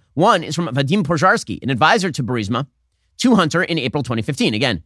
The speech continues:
Joe was V P at this time. The Ukrainian thanked Hunter for, quote, "the opportunity to meet your father and spend some time together." An October twenty sixteen email between a Blue Star employee, Blue Star is one of the companies that was run with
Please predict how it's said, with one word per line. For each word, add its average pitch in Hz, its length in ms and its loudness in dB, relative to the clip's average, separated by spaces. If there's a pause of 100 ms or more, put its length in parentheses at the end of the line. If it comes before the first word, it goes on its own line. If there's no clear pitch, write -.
(160)
Joe 147 160 2
was 147 160 0
V 143 80 0
P 196 160 0
at 113 80 0
this 107 120 -6
time. 92 280 -6 (240)
The 160 60 -2
Ukrainian 185 400 0
thanked 208 240 -2
Hunter 143 180 -2
for, 139 120 -6
quote, 135 180 -2
"the - 100 -6
opportunity 196 540 -2
to 151 100 -2
meet 196 140 -2
your 190 100 -4
father 135 380 2 (140)
and 135 160 0
spend 151 280 0
some 160 140 -2
time 113 240 -2
together." 160 400 2 (1500)
An 143 80 0
October 202 400 2
twenty 185 200 -2
sixteen 254 360 0
email 139 180 0
between 107 240 -2
a - 20 2
Blue 160 240 2
Star 185 300 4
employee, 151 420 -2
Blue 113 160 -4
Star 143 240 2
is 101 160 -6
one 131 200 0
of 110 80 -2
the 104 100 -4
companies 143 400 -2
that 110 80 -6
was 95 140 -8
run 139 360 0 (520)
with 143 400 -2